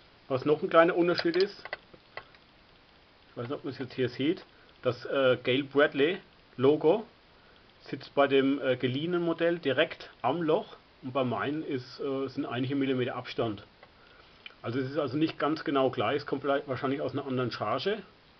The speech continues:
oder ein anderer Jahrgang auch. Ansonsten ist die Verarbeitung bei beiden Messern also gleich gut. Ja, der Verschluss ist also so wie beschrieben.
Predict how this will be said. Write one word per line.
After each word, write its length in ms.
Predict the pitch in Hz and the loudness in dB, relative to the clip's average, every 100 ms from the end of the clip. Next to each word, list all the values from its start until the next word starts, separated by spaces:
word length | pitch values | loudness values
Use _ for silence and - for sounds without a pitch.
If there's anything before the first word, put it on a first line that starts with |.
| _ - | _ -8
oder 140 | 113 | -4
ein 60 | 117 | -4
anderer 280 | 120 110 107 | -4 -4 -4
Jahrgang 440 | 110 127 156 165 | -4 -4 -2 -4
auch. 260 | 180 175 202 - _ _ _ - - - - - - - | -2 -4 -6 -14 _ _ _ -20 -20 -20 -20 -20 -18 -8
Ansonsten 480 | 123 123 135 - 160 | -4 -2 -2 -2 -4
ist 120 | 156 | -2
die 60 | 160 | -4
Verarbeitung 520 | 165 117 123 147 156 | -4 -2 2 2 0
bei 100 | 147 | -2
beiden 400 | 131 107 117 131 | -2 -2 -2 -4
Messern 340 | 131 123 117 | -4 -4 -4
also 400 | 120 117 113 101 104 - _ - - - - - - - | -6 -6 -4 -4 -8 -16 _ -20 -20 -20 -20 -20 -20 -8
gleich 280 | 117 127 | -6 -6
gut. 280 | - 101 104 - - - - - - - - - - - - - | -6 -10 -10 -16 -20 -16 -12 -12 -14 -16 -20 -20 -20 -20 -20 -2
Ja, 200 | 135 131 117 | 4 4 2
der 80 | 131 | -2
Verschluss 560 | 135 127 147 220 - - - _ _ _ _ - - - - | -4 0 6 6 4 -8 -20 _ _ _ _ -20 -20 -16 -4
ist 120 | 135 | -2
also 180 | 165 151 | -2 -2
so 200 | 160 151 | -4 -2
wie 80 | |
beschrieben. 640 | 170 131 117 127 170 233 | -2 -4 -4 -4 -2 -4